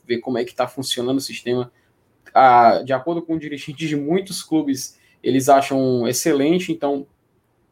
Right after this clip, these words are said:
vamos ver o que, que vai dar, porque uma coisa é a teoria, outra coisa é a prática. Então, eu tenho certeza que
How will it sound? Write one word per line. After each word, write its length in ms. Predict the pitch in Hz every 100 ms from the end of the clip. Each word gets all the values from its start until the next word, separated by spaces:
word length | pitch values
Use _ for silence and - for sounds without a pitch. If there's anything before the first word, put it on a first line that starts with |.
| _ _ -
vamos 260 | 147 156
ver 140 | 135 139
o 20 |
que, 120 | 135
que 100 | 135
vai 160 | 135 131
dar, 240 | 135 156
porque 520 | 151 147 151 151 147 _ -
uma 200 | 170 185
coisa 360 | 185 190 208 208
é 20 |
a 40 |
teoria, 520 | 196 202 214 147 113 - _ _ -
outra 220 | - 147
coisa 240 | 147 143
é 40 | 156
a 20 |
prática. 400 | 165 120 - _ _ _ _ _
Então, 220 | - 113 147
eu 80 |
tenho 140 | 143 165
certeza 560 | - 208 - 180 175
que 420 | 180 - 123 -